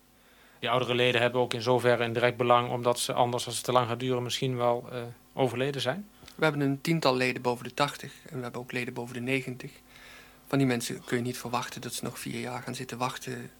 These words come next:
Speaker 2: op de B V D.
Speaker 1: Hm. Maar dan heb ik begrepen dat de B V D weliswaar heeft gezegd, "Oké, u mag nu die verzoeken indienen en wij gaan ze ook behandelen, maar we gaan bijzondere voorwaarden stellen." Wat zijn die voorwaarden?
Speaker 2: Ja, dat lezen zij ook uit dat arrest van juni vorig jaar, dat er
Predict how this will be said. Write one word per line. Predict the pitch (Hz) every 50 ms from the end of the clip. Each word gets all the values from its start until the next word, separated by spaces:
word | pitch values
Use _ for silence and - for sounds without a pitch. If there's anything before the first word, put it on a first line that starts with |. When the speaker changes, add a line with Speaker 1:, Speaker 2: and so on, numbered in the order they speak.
| -
Speaker 2:
op | - - 131 -
de | - 123
B |
V | 113 113 117 -
D. | - - 117 135 - - - - -
Speaker 1:
Hm. | - 117 107 - - - - - - - - - - -
Maar | - 127
dan | 131 143 143
heb | 135 131
ik | - 131 -
begrepen | - 127 - - 143 135 131 - 120
dat | 117 117 113 - - 127 120 117
de | 113 120 120 117 113 110 110 110 - -
B | 123 120
V | 120 107 110
D | 113
weliswaar | 120 117 113 113 110 110 - 123 113 110
heeft | 110 104 -
gezegd, | - 117 113 - -
"Oké, | 120 117 - -
u | 117 135 190 175 143
mag | 131 123 104 -
nu | 117 113 110
die | 107 104 101
verzoeken | 104 104 101 120 113 - -
indienen | 120 120 117 120 135 165
en | 160 143
wij | 120 117
gaan | - - 120 113 107 104 107 113
ze | 123 - - 117
ook | 117 -
behandelen, | 104 110 101 98 107 107 110 123 135 139 123
maar | 117 117 117 123 131 131 - - - 135
we | 123 127
gaan | - - 139 135
bijzondere | 131 127 131 147 139 135 127
voorwaarden | - - 175 175 156 127 107 101 101 101 98 - -
stellen." | - - - - 117 104 98 98
Wat | 90 113 -
zijn | - 143 143
die | 135 113
voorwaarden? | - 110 101 95 95 92 87 98 - - - - - - - - - - - - - - - - - - -
Speaker 2:
Ja, | - 156 170
dat | 170 170 165
lezen | - 185 190 190 175 160
zij | 165 180 170 165
ook | - 196 214 214
uit | - 175 160 -
dat | 156 139 -
arrest | - 139 139 131 156 180 175 - - - - - 139
van | - - 147 143 139 143 143
juni | 147 160 151 143 139
vorig | 139 147 135 127 131 131
jaar, | - 160 147 127 127
dat | - 143 135 -
er | 135